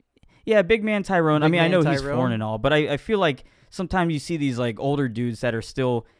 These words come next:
Speaker 1: kinda hip with the, the new memes. But I was thinking if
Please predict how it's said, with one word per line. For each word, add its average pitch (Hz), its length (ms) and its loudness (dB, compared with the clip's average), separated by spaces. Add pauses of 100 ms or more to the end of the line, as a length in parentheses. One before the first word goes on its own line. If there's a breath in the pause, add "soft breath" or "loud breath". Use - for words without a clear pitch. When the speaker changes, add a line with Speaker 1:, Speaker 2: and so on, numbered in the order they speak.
(180)
Speaker 1:
kinda 131 220 -2
hip 143 340 -4
with 127 200 -6
the, 110 320 -2 (220)
the 120 280 -6
new 143 240 2
memes. 127 580 -2 (500)
But 156 300 2
I 170 80 0
was 185 300 0
thinking 220 320 -4
if 156 180 -4